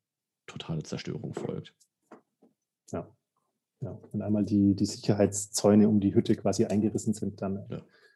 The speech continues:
Speaker 2: brennt alles.
Speaker 1: Mhm.
Speaker 2: Ja.
Speaker 1: Und das ist, ich meine, das ist gut. Wir sind in Kontakt mit dieser Angst.
Speaker 2: Wir versuchen es zumindest.
Speaker 1: Mhm.
Speaker 2: Mhm.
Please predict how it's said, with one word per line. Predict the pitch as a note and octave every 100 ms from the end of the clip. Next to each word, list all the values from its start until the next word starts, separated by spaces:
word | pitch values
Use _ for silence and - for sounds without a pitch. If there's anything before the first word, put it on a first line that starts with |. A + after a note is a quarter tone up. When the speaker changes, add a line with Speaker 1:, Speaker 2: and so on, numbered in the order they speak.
| _ _ _
Speaker 2:
brennt | G3+ -
alles. | - - - _ _ _ -
Speaker 1:
Mhm. | F#2+ D#2 F#2 E2+ - _ _ _ _ _ -
Speaker 2:
Ja. | G#2 - _ _ _ _ -
Speaker 1:
Und |
das | G2+ A#2+
ist, | -
ich | A#2
meine, | A#2
das | A2+
ist | B2 -
gut. | E3 F#3+ -
Wir | - G2+
sind | A#2 A#2
in |
Kontakt | G#2 F#2+ F#2+ -
mit | D#2+
dieser | - D2+
Angst. | D#2 D#2+ - _ _ _ - _ _ _ _ _ - - - - - _ _
Speaker 2:
Wir | -
versuchen | - F#2 G#2 C#3+
es | -
zumindest. | G2 F2+ F2 - - _ _ _ _ _ _ -
Speaker 1:
Mhm. | - - F2 G2+ _ _ -
Speaker 2:
Mhm. | E3+